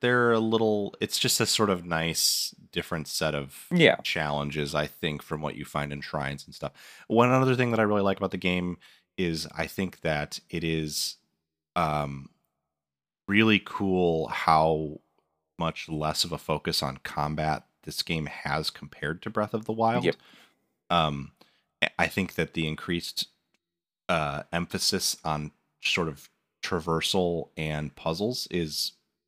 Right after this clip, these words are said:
Speaker 1: serves the game really well, because I think the combat's actually pretty good. I, I,
Speaker 2: Yeah.
Speaker 1: and compared to Breath of the Wild, there's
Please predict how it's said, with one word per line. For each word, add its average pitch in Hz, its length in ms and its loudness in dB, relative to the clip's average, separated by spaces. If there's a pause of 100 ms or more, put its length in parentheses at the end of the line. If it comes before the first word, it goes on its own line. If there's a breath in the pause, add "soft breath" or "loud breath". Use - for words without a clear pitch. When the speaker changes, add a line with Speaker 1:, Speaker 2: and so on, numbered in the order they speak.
Speaker 1:
serves 80 460 -2
the 92 60 -4
game 87 300 0
really 85 180 0
well, 76 340 2
because 85 340 -4
I - 100 -8
think 131 140 0
the - 80 -8
combat's 104 400 4
actually 78 240 0
pretty 71 220 -6
good. 78 220 -2
I, 73 140 -2 (100)
I, 73 120 -6 (500)
Speaker 2:
Yeah. 110 200 2
Speaker 1:
and 76 120 -6
compared 78 300 -4
to 76 60 -14
Breath 76 160 0
of - 80 -16
the 78 40 -6
Wild, 76 300 0
there's 78 260 -4